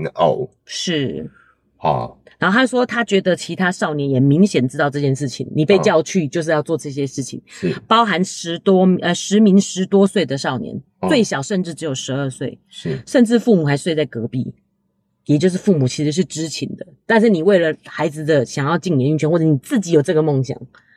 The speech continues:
Speaker 2: 就把小孩送进去。
Speaker 1: 其实我之前好像有聊到这件事，我觉得他还是挑人的。喜多川他挑选这些犯行、他下手的对象的时候，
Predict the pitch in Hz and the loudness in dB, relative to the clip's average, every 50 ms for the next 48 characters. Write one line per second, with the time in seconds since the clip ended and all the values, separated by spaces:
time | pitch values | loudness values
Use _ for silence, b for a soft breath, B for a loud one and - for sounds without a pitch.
0 | b b b b - 175 - - 127 123 - - 123 - 131 131 - 165 143 135 | b b b b -2 -2 -2 -2 -4 -6 -6 -10 -8 -6 -6 -4 -2 -2 -2 -2
1 | - 131 123 98 - - - - - _ _ _ _ _ _ _ b b b b | -2 -6 -8 -8 -8 -12 -16 -16 -18 _ _ _ _ _ _ _ b b b b
2 | b b b b b b _ _ _ _ _ _ - - 139 170 196 - - - | b b b b b b _ _ _ _ _ _ -8 -6 -4 -4 -4 -6 -2 0
3 | 120 117 117 120 127 135 127 - 104 98 95 90 90 85 85 82 80 80 78 78 | 2 4 6 6 4 4 2 2 4 4 6 6 6 4 4 4 2 0 -2 -4
4 | - - - 151 - - 82 82 80 - 104 95 87 80 71 73 - _ - 78 | -6 -2 -4 -2 -2 0 -2 -2 -2 0 0 0 0 -2 -4 -6 -12 _ -2 0
5 | 69 67 73 82 85 80 78 78 73 73 71 - - - - - - 120 127 127 | 0 0 2 2 0 0 0 -2 -4 -4 -4 -6 -6 -4 -4 0 2 4 2 2
6 | 120 - - 107 104 92 85 92 87 - - 82 78 78 78 71 - - - - | 2 -2 -4 -2 -2 -2 -2 -2 -6 -2 0 2 2 2 2 0 -2 -6 -14 -18
7 | - - - _ - - - 95 110 131 147 139 147 131 131 131 131 131 - 123 | -18 -20 -16 _ -8 -4 0 4 4 4 4 4 2 2 2 2 0 -2 -2 -2
8 | 120 127 - - - - 143 143 - - - - - 107 98 - 104 101 - - | -2 -2 -4 -6 0 0 0 0 0 -4 -4 -4 -6 -6 -4 -2 -2 -2 -2 -2
9 | - 127 110 90 90 - - - - 123 147 - - - 107 - - - - - | -4 -4 -4 -4 -8 -10 -12 -14 -14 -14 -16 -12 -8 -8 -8 -8 -4 -6 -6 -6
10 | 104 - - 64 67 76 - - 120 92 80 - 90 80 73 73 - - - 69 | -6 -10 -8 -8 -8 -8 2 4 4 4 4 0 -4 -4 -4 -8 -10 -8 -8 -6
11 | - - 78 - - - | 0 0 0 0 0 -8